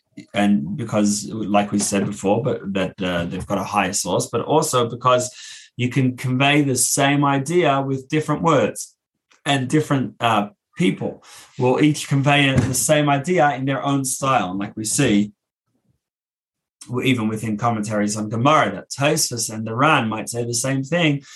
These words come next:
but each will say it in their own words, based on their, uh, inner style. And, uh, the, an ex-, an example of this, that, in other words, this idea that you could have something which involves the mind, but that's not all it is.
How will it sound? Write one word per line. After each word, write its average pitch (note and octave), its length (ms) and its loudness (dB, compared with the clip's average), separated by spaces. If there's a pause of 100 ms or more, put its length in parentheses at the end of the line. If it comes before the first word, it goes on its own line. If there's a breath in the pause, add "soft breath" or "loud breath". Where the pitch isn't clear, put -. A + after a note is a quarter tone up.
(160 loud breath)
but B2 180 0
each D3+ 180 2
will C3+ 80 -4
say D#3+ 220 2
it D#3 60 4
in C3 100 2
their C3 100 -2
own B2 240 -2
words, - 280 2
based A#2 300 -2
on A#2 100 -4
their, A2 360 0 (360 loud breath)
uh, G#2 420 4 (300)
inner A#2 220 -2
style. D3 600 2 (1200 loud breath)
And, G2+ 600 0
uh, G#2 520 4 (500)
the, G#2 600 0 (480)
an G#2+ 140 0
ex-, A2 200 -2
an G#2 240 -2
example B2 480 2
of A#2+ 120 -2
this, G#2 360 2
that, G#2 320 0
in A2 140 -2
other G#2+ 160 2
words, G#2+ 160 0
this G#2 160 -2
idea A2 420 2
that G#2 180 2
you A2 140 -2
could G#2+ 140 -2
have G#2+ 180 -2
something G#2+ 320 2
which G#2 300 0
involves A#2 1000 2
the G#2 220 2
mind, G2 400 2
but G2+ 160 -6
that's A2+ 260 -4
not A2 260 -8
all C3+ 340 4
it G#2 120 0
is. - 360 -10